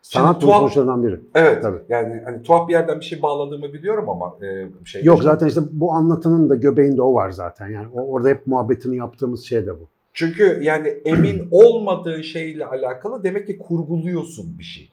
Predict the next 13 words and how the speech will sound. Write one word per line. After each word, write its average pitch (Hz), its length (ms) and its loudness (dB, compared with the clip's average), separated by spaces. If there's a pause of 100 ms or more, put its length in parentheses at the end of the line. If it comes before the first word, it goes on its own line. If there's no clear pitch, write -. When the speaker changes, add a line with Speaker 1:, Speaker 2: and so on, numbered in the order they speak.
(140)
Speaker 2:
Tabii. 120 100 0
Speaker 1:
Bir 117 60 0
şey 185 160 -6
kurguluyorsan 151 720 -8
onun 156 120 -12
içerisinde - 420 -10
sanat 156 420 -8
var 87 220 -2
demek - 280 -16
oluyor. 85 300 -20 (480)
Ee, 82 40 -12 (240)
Speaker 2:
Ya 147 180 4
şimdi 180 420 -2